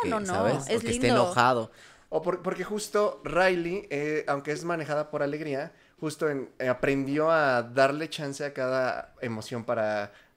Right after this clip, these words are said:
Speaker 3: para regir el cuerpo de Riley en algún momento. Entonces es como justo esta mezcla de la que hablamos. Entonces, aunque la rige ella, no es nada más alegría y no está feliz todo el tiempo Riley. Tiene esos matices, entonces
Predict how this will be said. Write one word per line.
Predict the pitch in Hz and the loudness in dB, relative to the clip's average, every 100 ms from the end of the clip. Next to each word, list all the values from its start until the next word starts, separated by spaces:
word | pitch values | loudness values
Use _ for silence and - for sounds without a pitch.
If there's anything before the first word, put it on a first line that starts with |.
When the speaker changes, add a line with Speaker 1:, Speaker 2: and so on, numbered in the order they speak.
| - | -2
Speaker 3:
para | 110 110 104 | 2 2 2
regir | 107 123 127 | -2 0 0
el | 117 110 104 | 2 0 -4
cuerpo | 120 113 117 | -2 0 0
de | 110 | 2
Riley | 113 113 | 0 -2
en | |
algún | 110 110 | -6 -6
momento. | 110 113 110 127 | -6 -6 -6 -6
Entonces | 117 123 | -4 -6
es | 123 | -6
como | - 131 104 | -8 -6 -6
justo | 127 - | -8 -12
esta | 117 113 | -10 -8
mezcla | 110 120 110 | -8 -8 -6
de | |
la | 101 - | -6 -6
que | |
hablamos. | 107 110 113 | -6 -6 -8
Entonces, | 123 110 104 110 | -12 -12 -12 -8
aunque | 120 117 123 | -4 -4 -2
la | 117 120 117 - - - | 0 2 2 -2 -14 -12
rige | 143 180 180 180 | -4 -2 -2 -2
ella, | 165 160 202 - - - | -2 -2 -4 -6 -20 -12
no | 135 151 | -4 0
es | 156 | 0
nada | 147 135 | 0 0
más | 127 123 | 0 0
alegría | 110 113 | 0 0
y | |
no | 123 | -2
está | 120 117 - - | -2 -4 -6 -2
feliz | 120 117 | 0 0
todo | - | -2
el | 113 | -4
tiempo | 110 101 | -4 -8
Riley. | 104 139 - | -4 -4 -4
Tiene | 123 123 | -6 -6
esos | 127 123 | -6 -6
matices, | 104 113 131 | -6 -6 -10
entonces | 113 110 110 | -8 -6 -8